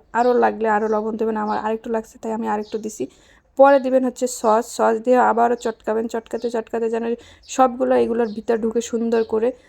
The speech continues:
চিকেন স্টিক বানাতে প্রথমে লাগবে আপনার স্টিকগুলো। আমার কাছে স্টিক নাই তো কি হয়েছে, শলা তো আছে। শলা দিয়ে আমি সুন্দর করে স্টিকগুলো, উম, তৈরি করতেছি। দেখেন, এই যে শলা দিয়েও আপনাদের এই কাজটা করতে পারবেন। স্টিকের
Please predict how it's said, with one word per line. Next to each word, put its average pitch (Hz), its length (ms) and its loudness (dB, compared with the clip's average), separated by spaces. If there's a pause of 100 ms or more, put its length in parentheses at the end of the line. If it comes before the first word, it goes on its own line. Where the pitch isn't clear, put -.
(160)
চিকেন 269 260 -2
স্টিক 269 200 -4
বানাতে 233 320 0
প্রথমে 247 420 -4
লাগবে 226 240 -2
আপনার 226 240 -4 (160)
স্টিকগুলো। 226 400 -4
আমার 220 220 -2
কাছে 233 280 -6
স্টিক 240 260 -10
নাই 214 220 -4
তো 233 80 -4
কি 240 180 -6
হয়েছে, 226 280 -4
শলা 233 300 0
তো - 140 -6
আছে। 214 180 -4
শলা 233 280 -2
দিয়ে 240 180 -2
আমি 240 100 -2
সুন্দর 262 360 -2
করে 240 280 -2
স্টিকগুলো, 233 360 -6 (220)
উম, 220 120 -6
তৈরি 226 240 0
করতেছি। 226 440 -6
দেখেন, 233 300 -6 (540)
এই 240 160 2
যে 262 120 4
শলা 247 260 2
দিয়েও 254 280 2
আপনাদের 233 400 0
এই 226 100 2
কাজটা 226 320 -4
করতে 240 280 -6
পারবেন। 233 300 -2
স্টিকের 233 320 -4